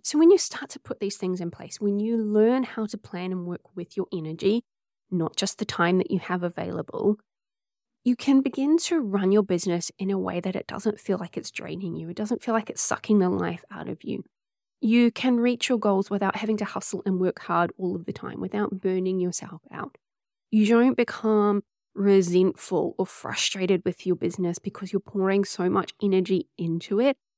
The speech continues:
and you don't feel like you're getting the return on the investment for the amount of energy that you're putting into it. Now, this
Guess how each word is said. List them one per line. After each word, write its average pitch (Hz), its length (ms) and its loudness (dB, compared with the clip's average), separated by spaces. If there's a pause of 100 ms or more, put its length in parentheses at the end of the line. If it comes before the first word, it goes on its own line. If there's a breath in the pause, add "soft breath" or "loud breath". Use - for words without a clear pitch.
(160)
and 208 140 6
you 202 80 -2
don't 190 340 0
feel 196 180 -2
like 170 260 -4
you're 190 100 -4
getting 185 380 -2
the 170 100 -4
return 180 420 -2
on 170 140 -4
the 180 120 -6
investment 175 540 -4 (320)
for 208 240 -2
the 190 120 0
amount 180 280 2
of 175 140 0 (100)
energy 160 480 -8
that - 140 -14
you're 175 80 -10
putting 170 400 -2
into 156 320 -8
it. - 160 -8 (1120)
Now, 208 140 6
this 247 200 2